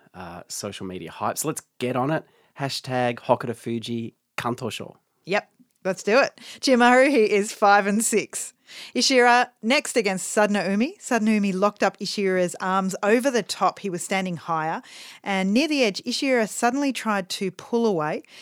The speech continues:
Speaker 2: and pull Sadanoumi down. It's a good thing to try, but due to the arm lock that he was in, he just succeeded in pulling Sadanoumi towards him while he went out. So a crush down win for Sadanoumi.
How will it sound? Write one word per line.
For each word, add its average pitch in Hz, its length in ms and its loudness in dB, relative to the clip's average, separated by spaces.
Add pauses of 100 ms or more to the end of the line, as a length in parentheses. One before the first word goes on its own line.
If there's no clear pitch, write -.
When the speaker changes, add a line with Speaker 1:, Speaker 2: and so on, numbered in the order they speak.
(140)
Speaker 2:
and 180 180 -4
pull 220 200 0
Sadanoumi 175 580 -2
down. 240 360 0 (400)
It's - 100 -20
a 165 40 -16
good 180 140 -6
thing 175 160 -4
to 156 80 -10
try, 202 360 4
but 220 160 0
due 220 160 2
to 214 80 6
the 196 160 2
arm 196 220 4
lock 180 320 2
that 208 180 -2
he 214 80 2
was 196 220 0
in, 196 160 2
he 254 120 2
just 208 200 0
succeeded 180 480 -2
in 175 160 -2
pulling 175 400 -4
Sadanoumi 170 760 -4
towards 170 520 -4
him 160 280 -6 (320)
while 277 220 4
he 190 100 0
went 151 300 -6
out. 156 320 -8
So 160 340 -6
a 143 60 -12
crush - 320 -10
down 160 240 -6
win 165 180 -10
for 170 460 -4
Sadanoumi. 208 640 -8